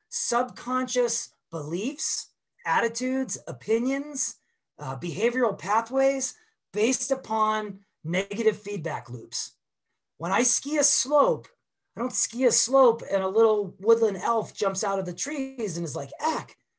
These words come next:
you got that right." What happens when I get it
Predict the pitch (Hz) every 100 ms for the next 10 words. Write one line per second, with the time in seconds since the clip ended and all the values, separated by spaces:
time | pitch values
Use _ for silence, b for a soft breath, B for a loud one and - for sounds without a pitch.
0 | _ _ - 285 269 - 254 233 359 294
1 | 135 - _ _ _ _ _ _ _ _
2 | _ 151 180 226 262 254 247 226 240 226
3 | 240 202